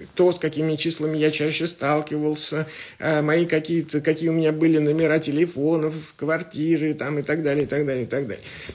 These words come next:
Вот, э, я начинаю, э, не понимая этого, в этот случайный ряд закладывать закономерность моей собственной психики. Поэтому очень сложно воспроизвести вот такой случайный ряд.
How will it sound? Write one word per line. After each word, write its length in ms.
Вот, 380
э, 400
я 200
начинаю, 640
э, 120
не 280
понимая 540
этого, 520
в 100
этот 200
случайный 640
ряд 380
закладывать 600
закономерность 840
моей 160
собственной 420
психики. 480
Поэтому 400
очень 320
сложно 520
воспроизвести 1160
вот 200
такой 260
случайный 640
ряд. 340